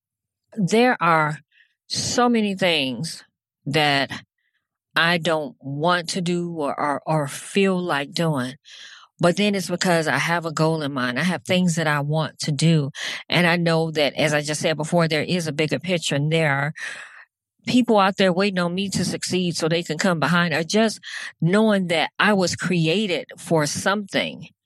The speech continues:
I have to keep on moving, even when I'm tired, even when I don't feel like it, because that extra work will pay off. And because it's, it's things that I love to do. And, and that's what makes it all worthwhile.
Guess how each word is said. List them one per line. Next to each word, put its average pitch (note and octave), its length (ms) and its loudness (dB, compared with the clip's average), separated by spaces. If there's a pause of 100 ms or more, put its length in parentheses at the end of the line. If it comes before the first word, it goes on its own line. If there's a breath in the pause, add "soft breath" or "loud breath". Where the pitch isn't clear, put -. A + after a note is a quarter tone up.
(540 soft breath)
I D#3+ 160 2
have F#3 340 0
to G#3 160 -2
keep - 340 0
on F#3 200 4
moving, F3+ 420 0
even F#3 280 -2
when D#3+ 140 -2
I'm D3 140 -4
tired, F3 500 2
even F#3+ 320 -2
when E3+ 140 -2
I D3 100 0
don't C#3+ 280 -4
feel A3+ 460 2
like D#3 360 0
it, - 160 -6 (480 loud breath)
because F#3+ 260 2
that A3 140 2
extra A3+ 320 -2
work G#3+ 360 0
will G3+ 360 0
pay F#3 260 0
off. F#3 220 -2
And D#4 240 0
because A3+ 320 2
it's, F3 180 -6
it's - 320 -6
things G#3 360 0
that F3 100 0
I D3 100 2
love D#3 320 -2
to E3+ 140 -4
do. D#3 300 -4 (1080 loud breath)
And, E3 360 2
and E3 300 0
that's F3 280 0
what E3+ 140 -2
makes D#3+ 340 -2
it D3+ 160 -4 (220)
all F3 640 4
worthwhile. D#3 920 2